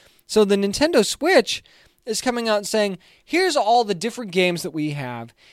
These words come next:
Here's all the games we're making in-house, maybe better than anybody else. And here's all the unique ways that you can play said games, either by yourself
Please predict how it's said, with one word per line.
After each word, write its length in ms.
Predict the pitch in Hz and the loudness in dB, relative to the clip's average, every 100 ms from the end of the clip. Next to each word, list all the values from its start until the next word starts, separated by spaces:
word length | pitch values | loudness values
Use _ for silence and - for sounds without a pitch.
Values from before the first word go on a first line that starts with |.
| _ | _
Here's 240 | 220 233 | -6 -2
all 180 | 233 247 | -2 -2
the 80 | 226 | 0
games 280 | 233 220 196 | -2 -2 -2
we're 100 | 208 | 0
making 380 | 214 196 190 | 0 -2 -8
in-house, 720 | 185 220 220 202 185 170 170 143 | -8 -6 -4 -2 0 0 -2 -10
maybe 400 | 156 196 233 220 | -2 -2 -2 0
better 320 | 196 185 170 | 2 2 0
than 160 | 160 | -4
anybody 500 | 147 147 139 135 127 | -4 -6 -6 -6 -6
else. 300 | 117 110 - - _ _ _ | -8 -10 -12 -20 _ _ _
And 140 | 196 | -4
here's 200 | 226 240 | 0 0
all 320 | 226 247 277 | 2 6 6
the 120 | 240 226 | 6 0
unique 480 | 214 208 220 220 | -4 -2 -2 0
ways 260 | 208 202 190 | 4 4 4
that 160 | 175 170 | -2 -6
you 80 | |
can 140 | 170 160 | -4 -4
play 320 | - 302 320 | 2 4 4
said 340 | - 247 202 | 0 0 0
games, 420 | 170 180 175 175 - - _ | 0 0 0 -4 -10 -20 _
either 200 | 208 196 | -4 -2
by 220 | 170 180 170 | 2 2 2
yourself 580 | 165 - 233 214 208 | 0 0 6 6 6